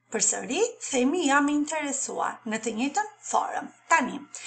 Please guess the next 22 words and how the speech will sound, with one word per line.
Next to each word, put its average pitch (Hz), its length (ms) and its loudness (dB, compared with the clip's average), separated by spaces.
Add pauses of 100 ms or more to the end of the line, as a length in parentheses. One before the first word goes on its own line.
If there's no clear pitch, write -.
(280)
ajo 254 260 4
që 453 100 6
do 370 120 -2
sugjeroja 233 720 0
unë 226 520 -2
në, 233 160 6
ë, - 600 -8 (300)
zhvillimin 302 560 0
profesional, 220 760 -2
po 220 80 -4
sidomos 220 560 4
në 277 140 0
eventet 262 420 0
që 226 140 0
do 214 100 -4
të 220 140 -2
ofrohen 254 760 2
nga, 254 180 6 (540)
ë, 214 80 -4 (640)
N 220 120 -2
S 233 200 -2
S-ja, 302 400 2